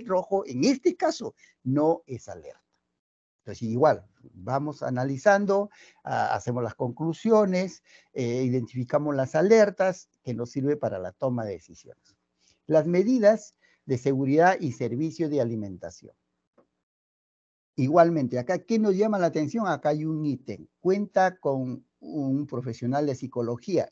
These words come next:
Igual, y, eh, las instituciones educativas aquí, eh, no es de su responsabilidad de ellos no tener esta. Pero ya pa-, como dre,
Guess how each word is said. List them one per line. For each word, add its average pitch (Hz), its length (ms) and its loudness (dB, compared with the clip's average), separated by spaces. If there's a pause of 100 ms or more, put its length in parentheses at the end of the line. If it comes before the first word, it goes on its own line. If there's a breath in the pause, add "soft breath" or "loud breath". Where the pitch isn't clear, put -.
Igual, 123 420 -2
y, 131 260 -10
eh, 117 160 -4
las 120 300 -6
instituciones 131 680 -4
educativas 165 640 2
aquí, 143 480 0 (200)
eh, 98 160 -8
no 131 360 0
es 131 240 -4
de 98 400 -10
su 117 120 -8
responsabilidad 113 840 -4
de 120 120 2
ellos 123 440 -4
no 120 440 -2
tener 107 320 -6
esta. 98 280 -20
Pero 123 280 0
ya 175 340 6
pa-, 135 220 4
como 123 380 -2
dre, 170 420 4